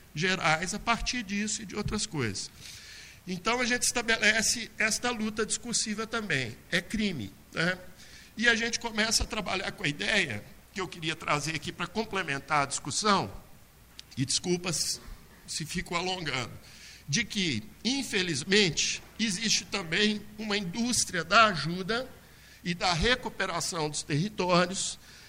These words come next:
que funciona globalmente e ela funciona como uma válvula de escape pra mineração e seus crimes no mundo todo.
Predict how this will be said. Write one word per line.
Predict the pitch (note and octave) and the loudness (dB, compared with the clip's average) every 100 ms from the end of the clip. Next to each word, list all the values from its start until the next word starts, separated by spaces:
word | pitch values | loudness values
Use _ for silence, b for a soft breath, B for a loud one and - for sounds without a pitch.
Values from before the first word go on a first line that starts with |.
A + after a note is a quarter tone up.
| B | B
que | - C4 A#3 B2 - | 2 6 6 6 0
funciona | A#3 A3+ - G#3 F3+ F3 | -2 2 4 4 2 2
globalmente | A3+ B3+ C4 G#3 E3+ E3 F#3+ - - G#3+ G#3+ - | 6 6 6 4 2 0 0 0 0 -2 -8 0
e | - | 4
ela | F#3+ G3 | 4 2
funciona | A3+ - A3 A3+ | 2 2 2 0
como | - A#3 A#3 | -2 -2 0
uma | A#3 G#3 | 4 4
válvula | F#3+ F#3 A#3 A3+ G#3 F3 | 4 6 6 6 0 0
de | - | 2
escape | - D#3+ D3+ - D#3+ | 4 4 4 2 -2
pra | A#3 C4 | 4 4
mineração | A#3 G3+ E3 C#3 - D3 D3+ | 2 0 2 2 0 0 0
e | |
seus | - F#3+ - | 0 0 0
crimes | F#3 E3+ E3 D3+ | -2 -4 -4 -2
no | G#3 B3+ | 2 4
mundo | G#3 G3 D#3+ C#3+ | 2 -4 -4 -4
todo. | - D3 D#3 G3+ | 0 0 0 -4